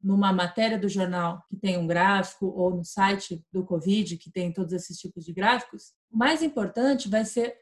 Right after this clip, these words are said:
a gente conseguir olhar pra essa informação e entender o que que tá acontecendo. Então, uma forma de praticar que eu acho muito interessante é a gente pegar esses diferentes gráficos, aí chega,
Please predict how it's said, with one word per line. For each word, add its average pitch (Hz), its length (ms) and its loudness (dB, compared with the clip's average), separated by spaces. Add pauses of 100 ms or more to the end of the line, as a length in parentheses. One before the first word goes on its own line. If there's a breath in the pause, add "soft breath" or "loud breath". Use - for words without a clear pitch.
(140)
a 220 80 0
gente 208 240 2
conseguir 196 460 0
olhar 185 500 2
pra 285 120 4
essa 233 200 2
informação 214 800 0
e 269 140 2
entender 247 680 2
o 240 140 -2
que 262 160 2
que 294 80 2
tá 262 140 6
acontecendo. 247 760 -2 (200)
Então, 202 460 2
uma 202 340 4
forma 196 560 2
de 190 140 -6
praticar 208 640 0
que 240 80 -4
eu 202 80 0
acho 202 240 2
muito 202 160 0
interessante 214 760 0
é 202 80 0
a 190 60 2
gente 208 240 -2
pegar 226 560 2
esses 226 220 -6
diferentes 185 440 -8
gráficos, 185 520 -2
aí 175 120 0
chega, 175 480 -6